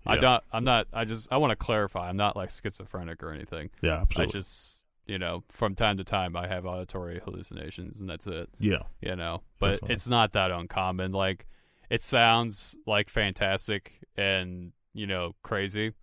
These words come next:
Speaker 1: but it's a, <laughs> a lot more common than what one might think.
Speaker 2: Yeah, and
Speaker 1: Um,
Speaker 2: I, I, I mean, I, I'm, I'm actually pretty sure that a lot of people deal with that,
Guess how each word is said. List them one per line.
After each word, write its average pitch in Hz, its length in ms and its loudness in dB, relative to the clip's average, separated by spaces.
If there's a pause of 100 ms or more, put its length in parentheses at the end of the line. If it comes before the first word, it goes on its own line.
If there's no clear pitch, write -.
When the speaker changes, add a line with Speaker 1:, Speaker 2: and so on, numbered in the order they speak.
(440)
Speaker 1:
but 104 140 2
it's - 380 -2 (100)
a, 113 160 -2
<laughs> - 60 -4
a 127 40 2
lot 131 260 8
more 123 200 2
common 98 480 4
than 95 180 -2
what 95 240 0 (220)
one 104 280 0
might 87 320 -6 (100)
think. 90 400 -6 (200)
Speaker 2:
Yeah, 147 280 10
and 104 100 4
Speaker 1:
Um, 85 480 -2
Speaker 2:
I, 131 340 8
I, 117 60 8
I - 20 8
mean, 110 320 6
I, 127 160 12
I'm, 143 240 8
I'm 127 240 6
actually 101 280 6
pretty 95 180 4
sure 101 200 2
that 85 180 0 (100)
a 85 60 0
lot 98 200 6
of - 60 -2
people 78 260 -2
deal 71 200 -4
with 73 120 -6
that, - 200 -6